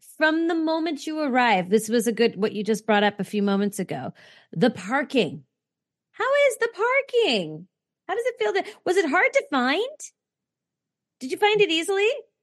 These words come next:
Do you need signage outside? Do you need balloons? Um, how easy was it to find? Um, are you going to be having out of town guests? Um,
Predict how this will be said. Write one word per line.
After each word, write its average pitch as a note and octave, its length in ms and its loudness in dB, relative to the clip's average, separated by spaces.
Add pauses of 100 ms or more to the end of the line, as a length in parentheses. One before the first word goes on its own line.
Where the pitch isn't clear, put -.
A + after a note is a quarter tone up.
(720)
Do D#4 80 -6
you - 20 -6
need F#4 180 -2
signage C4+ 440 0
outside? F4+ 500 0
Do D4+ 80 -10
you C#4 60 -6
need C4 220 -6
balloons? G#3 920 2 (360)
Um, A#3+ 240 2
how D#4 240 0
easy F4 260 -4
was D4 180 -2
it - 220 -4
to B3 80 -8
find? F#3 640 -2 (360)
Um, B3+ 280 2 (340)
are B3+ 140 2
you C#4 220 -2
going F#4+ 260 -2
to D#4+ 60 -4
be D4 120 -2
having C4 440 0
out A#3 200 0
of B3 120 -2
town A#3+ 560 -4
guests? - 880 -4 (420)
Um, A3 720 2